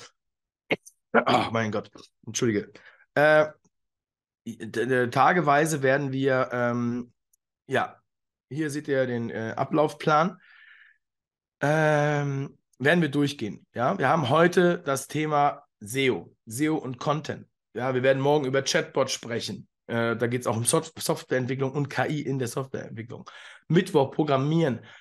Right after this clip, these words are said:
mit K I. Am, äh, Quatsch, am Mittwoch, sag ich schon, am Freitag. Äh, am Samstag Bücher. Das Thema Buchschreiben mit K I. Was mache ich mit dem Buch? Warum überhaupt ein Buch?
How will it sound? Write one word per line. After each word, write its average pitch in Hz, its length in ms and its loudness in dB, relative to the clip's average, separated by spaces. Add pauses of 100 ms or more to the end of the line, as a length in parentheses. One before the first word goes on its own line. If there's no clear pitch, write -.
(140)
mit 180 320 2
K - 260 -2
I. 101 220 -12 (380)
Am, 143 500 2
äh, 120 160 -2
Quatsch, 120 240 -4
am 104 120 -4
Mittwoch, 117 220 -6
sag 92 140 -8
ich 90 80 -4
schon, 104 100 -4
am 95 80 -10
Freitag. 120 380 0 (340)
Äh, 135 60 0
am 143 400 2
Samstag 175 600 2 (300)
Bücher. 185 560 0 (300)
Das 123 160 -8
Thema 170 240 -2
Buchschreiben 156 720 0
mit 151 160 -8
K 139 160 -4
I. 156 260 -6
Was 123 160 -6
mache 147 200 0
ich 139 60 -6
mit 147 120 -4
dem 139 140 -2
Buch? 131 180 -4
Warum 135 220 2
überhaupt 127 320 0
ein 120 100 -4
Buch? 160 260 -4